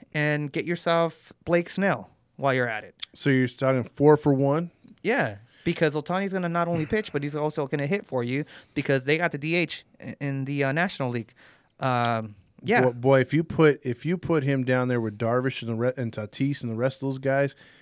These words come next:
Speaker 2: the Padres would be the hottest ticket in California.
Speaker 1: So you think that if you were the Padres, wouldn't you do that immediately?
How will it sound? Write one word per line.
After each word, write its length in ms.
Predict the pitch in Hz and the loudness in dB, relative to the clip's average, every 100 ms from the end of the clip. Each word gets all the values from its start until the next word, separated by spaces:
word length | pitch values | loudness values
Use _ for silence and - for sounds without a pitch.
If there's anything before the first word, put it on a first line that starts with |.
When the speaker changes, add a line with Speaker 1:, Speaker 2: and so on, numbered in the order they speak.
| _ _ | _ _
Speaker 2:
the 80 | 110 | -12
Padres 420 | - 180 156 135 | 0 2 2 0
would 80 | 127 | 0
be 60 | 123 | 0
the 100 | 110 | 0
hottest 320 | 110 117 107 | 0 0 -2
ticket 300 | - 117 110 | -6 -6 -6
in 60 | 107 | -8
California. 520 | 107 90 - 104 92 - | -10 -10 -14 -16 -14 -10
Speaker 1:
So 380 | - 143 131 131 | -2 0 0 -2
you 180 | 143 | -2
think 240 | 147 156 147 | 0 -2 -2
that 140 | 131 - - | -6 -6 -10
if 140 | 117 - | -8 0
you 80 | 147 | 2
were 80 | |
the 60 | 175 | 2
Padres, 440 | 175 202 143 107 113 | 2 2 0 -2 -4
wouldn't 260 | 131 160 | -4 -4
you 80 | 143 | -4
do 120 | 135 | 0
that 140 | 151 135 | 0 0
immediately? 640 | 123 123 156 170 196 - | -2 -4 -6 -4 -6 -8